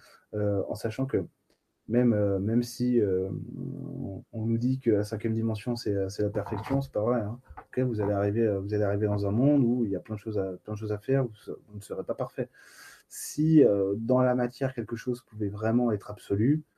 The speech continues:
euh, le divin se serait pas fait chier à créer un monde, un monde matériel, il serait resté dans, dans son absolu à lui, quoi. Donc, euh, donc c'est pas le but du jeu.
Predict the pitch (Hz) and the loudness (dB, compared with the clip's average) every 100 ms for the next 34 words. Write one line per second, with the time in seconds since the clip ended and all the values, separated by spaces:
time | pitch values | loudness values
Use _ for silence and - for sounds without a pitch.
0 | _ _ _ _ - 110 117 110 107 135 | _ _ _ _ -4 0 0 0 0 0
1 | 117 - 107 98 98 90 - 131 131 - | -2 -4 -6 -4 -6 -6 0 2 2 0
2 | 104 120 110 120 110 92 90 90 95 113 | 0 0 2 2 2 2 -2 -4 -2 0
3 | 110 98 117 127 107 - 92 104 - 117 | 0 0 0 0 -2 -4 -4 -4 -2 -2
4 | 98 92 104 101 104 - 98 104 113 107 | -2 -4 -6 -6 -6 -6 -8 -6 -6 -8
5 | - _ _ - 120 - - - _ - | -16 _ _ -10 -8 -6 -8 -12 _ -16
6 | 110 - 135 139 143 135 123 113 | -16 -6 -2 -2 0 0 0 -2